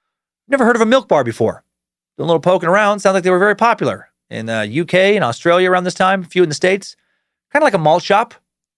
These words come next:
uh, like a pub, but milkshakes instead of beer. A teen hangout spot. Some milk bars also had sandwiches,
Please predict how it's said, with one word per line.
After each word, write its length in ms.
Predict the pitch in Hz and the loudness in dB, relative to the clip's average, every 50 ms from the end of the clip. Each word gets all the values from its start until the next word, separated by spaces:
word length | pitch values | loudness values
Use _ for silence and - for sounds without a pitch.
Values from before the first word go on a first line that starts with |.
| _ _ - | _ _ -10
uh, 220 | 170 165 165 175 | -4 -2 -2 0
like 140 | 180 196 185 | 0 0 0
a 60 | 180 | -2
pub, 260 | 151 - 175 185 196 175 | 0 0 0 2 2 0
but 100 | 185 151 | -2 0
milkshakes 560 | 147 151 170 170 - - 202 220 214 - - | 2 0 0 0 0 -2 -2 -2 -2 -6 -8
instead 200 | 170 - 185 175 | -4 -2 -2 0
of 60 | 156 | 2
beer. 280 | 165 175 185 214 214 - _ _ _ _ _ _ _ _ _ _ - | 2 2 2 0 -2 -6 _ _ _ _ _ _ _ _ _ _ -14
A 60 | 123 | -14
teen 340 | - - - 208 208 190 180 | -8 -4 0 0 2 2 0
hangout 480 | 151 139 175 190 196 202 196 202 208 | 0 0 0 0 0 0 0 0 -2
spot. 560 | - - - - 208 214 247 262 - - - _ _ _ _ _ _ _ _ _ _ _ _ _ _ _ _ - | -4 -4 0 2 2 2 2 -2 -6 -12 -20 _ _ _ _ _ _ _ _ _ _ _ _ _ _ _ _ -2
Some 200 | - 185 180 175 | 0 0 2 2
milk 200 | 180 196 185 - | 2 2 2 2
bars 300 | 185 180 185 202 175 185 | 2 2 2 2 2 0
also 200 | 185 - 170 165 | -2 -2 0 -2
had 120 | 156 143 | -2 -2
sandwiches, 640 | - - 165 160 165 156 - 220 240 220 - - | -2 -2 -2 -2 0 0 -2 -2 -4 -4 -10 -18